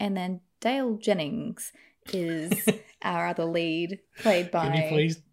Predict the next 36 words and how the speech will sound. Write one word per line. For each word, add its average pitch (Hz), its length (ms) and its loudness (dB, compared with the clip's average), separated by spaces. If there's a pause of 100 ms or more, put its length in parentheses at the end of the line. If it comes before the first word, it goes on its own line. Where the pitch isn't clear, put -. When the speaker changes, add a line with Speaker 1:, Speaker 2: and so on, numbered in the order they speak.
(120)
Speaker 2:
talk 131 220 2
like 131 180 0
Mike 123 240 -2
Dale 117 180 0
the 117 80 -2
rest 113 260 -4
of - 80 -6
the - 80 -8
time, 113 200 -6
please? - 380 -12 (140)
Speaker 1:
Dale 226 280 4
Speaker 2:
That's 196 120 -2
it. 247 40 6
Speaker 1:
Jennings, 175 520 4 (200)
news 233 480 6 (280)
at 208 200 -2
six. - 540 -4 (600)
Um, 196 540 2 (240)
Speaker 2:
<laughs> - 240 -8
Speaker 1:
anyway, 196 500 2 (220)
he's 220 220 4
our 202 120 6
other 190 160 2
lead, 175 540 0
and 196 200 2
it's - 140 -2
sort 285 140 4
of 269 120 2
him 240 540 6 (460)
trying 311 220 -8
to 294 40 0
climb 262 300 4
the 233 80 4
ranks 214 440 4
in 208 200 6
the, 190 320 2